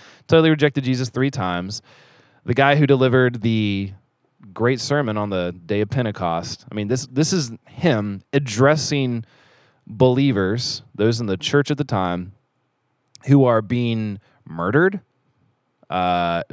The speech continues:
it's basically genocide happening to the early church. So he's writing this book to address them. So the whole point of the book is that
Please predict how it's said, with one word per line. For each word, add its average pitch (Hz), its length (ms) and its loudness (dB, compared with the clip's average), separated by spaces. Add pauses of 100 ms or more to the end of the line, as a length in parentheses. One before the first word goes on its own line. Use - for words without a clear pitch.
it's 131 140 -2
basically 170 420 2
genocide 117 560 0
happening 101 340 -2
to 92 120 -8
the 87 60 -4
early 92 300 -2
church. - 360 -4
So 120 80 -4
he's 135 160 0
writing 175 260 2
this 110 140 -4
book 117 260 0
to 107 120 0
address 87 360 -2
them. 78 360 -6 (680)
So 165 140 4
the 160 100 4
whole 175 180 8
point 208 180 2
of 170 40 4
the 165 60 4
book 151 200 4
is 135 120 -2
that 117 300 4